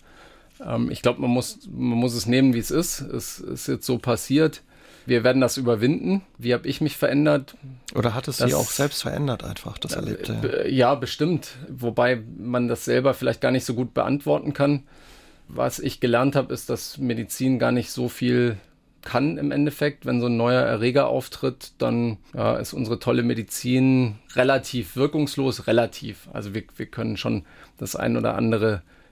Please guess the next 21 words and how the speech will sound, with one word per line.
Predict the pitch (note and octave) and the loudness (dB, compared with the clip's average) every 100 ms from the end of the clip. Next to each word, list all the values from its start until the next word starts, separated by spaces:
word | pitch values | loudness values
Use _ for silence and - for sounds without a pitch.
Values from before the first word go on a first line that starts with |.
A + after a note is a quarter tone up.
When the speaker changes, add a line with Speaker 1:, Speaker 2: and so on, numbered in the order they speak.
| _ | _
Speaker 1:
Gute | - B2+ B2+ | 0 0 0
bewirken | G#2 F#2+ A#2+ C#3 B2+ | -2 2 2 2 0
beim | G#2+ A2 | 0 -2
Patienten, | A#2 G2+ B2 A#2+ - A#2 | -4 -4 -2 0 0 -2
aber, | G#2+ G#2+ G2+ - - - - | 0 0 -2 -6 -20 -20 -8
ähm, | A2+ G#2+ | -4 -2
es | A2 - | -4 -4
ist | - | 0
halt | A#2+ B2 | 0 0
nicht | A#2+ - | -2 -4
so | A#2+ A2 | -2 0
wahnsinnig | A#2 A#2 A2 - | 0 0 -2 0
durchschlagend, | A#2+ B2 - A2+ A2+ G#2 | 0 0 2 2 2 -2
wie | A2+ | -4
man | A2+ | -4
sich | G#2+ F#2+ | -4 -6
das, | A2 - - | -6 -6 -8
äh, | A#2 A2+ | -4 -4
vielleicht | G2+ A2 A2 - | -4 -2 -2 -2
erhoffen | G#2+ A2+ - A2+ G2 | -2 -2 0 -2 0
würde. | G#2 G#2 | 0 -2